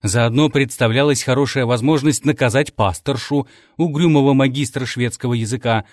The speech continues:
страшно заносчивую и вечно критикующую положение дел в Нумменпяе женщину.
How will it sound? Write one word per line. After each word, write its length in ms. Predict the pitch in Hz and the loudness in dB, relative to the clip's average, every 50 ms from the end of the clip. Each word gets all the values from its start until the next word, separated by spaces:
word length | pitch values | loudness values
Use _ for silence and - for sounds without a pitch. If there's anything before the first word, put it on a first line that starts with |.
| _ _ _ | _ _ _
страшно 560 | - - - 180 190 208 175 - - - 117 | -16 -6 -2 0 2 2 0 0 -2 -2 -2
заносчивую 800 | 95 101 107 127 208 240 - - - - 127 110 113 113 107 101 - - - - _ | 0 0 2 2 2 0 0 -2 -4 -4 -2 0 0 0 -2 -2 -6 -12 -20 -8 _
и 140 | 147 151 151 | -2 -2 0
вечно 540 | 127 113 127 170 196 175 - - 165 160 143 | 0 0 0 0 0 0 -2 -2 -2 -2 0
критикующую 920 | - 156 151 - - 151 - - 175 185 170 151 120 - - 147 135 127 | 0 -2 -2 -2 -4 -4 -4 -2 0 0 0 0 -2 0 0 0 0 0
положение 640 | - 139 127 131 135 110 135 165 160 143 127 123 | 0 0 0 0 0 2 2 2 2 2 2 2
дел 240 | 110 120 139 135 117 | 2 2 2 0 2
в 60 | 104 | 2
Нумменпяе 720 | 117 139 139 127 117 107 104 - - 170 190 170 151 147 | 2 4 4 4 4 2 0 0 -2 0 0 0 0 0
женщину. 680 | 120 98 95 123 120 104 90 - - 98 87 92 90 - | -2 -2 -2 0 0 0 -2 -4 -6 -8 -10 -10 -12 -14